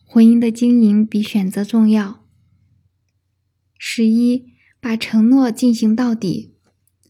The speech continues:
婚姻不仅仅是一纸法律契约，还包含了深切情感上的结合。在婚姻里，夫妻双方都要热切期盼彼此感情归属的忠诚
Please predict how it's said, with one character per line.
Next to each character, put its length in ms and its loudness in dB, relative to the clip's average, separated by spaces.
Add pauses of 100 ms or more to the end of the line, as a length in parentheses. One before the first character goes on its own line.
(120)
婚 160 2
姻 220 4
不 100 4
仅 240 2
仅 160 0
是 200 -4
一 120 0
纸 220 -8
法 300 -12
律 120 -4
契 360 -4
约， 260 -2 (180)
还 220 -10
包 220 -6
含 200 -6
了 120 -2
深 340 0
切 220 -10
情 280 -2
感 200 -4
上 160 -2
的 80 -4
结 260 -6
合。 380 -10 (920)
在 160 -2
婚 180 2
姻 240 4
里， 160 2
夫 200 -8
妻 180 -6
双 260 -4
方 280 -2
都 100 -2
要 160 -2
热 220 0
切 400 -6
期 260 -8
盼 260 -4
彼 160 -6
此 160 -8
感 240 -6
情 220 -6
归 180 -2
属 240 -8
的 140 -6
忠 300 -2
诚 440 -6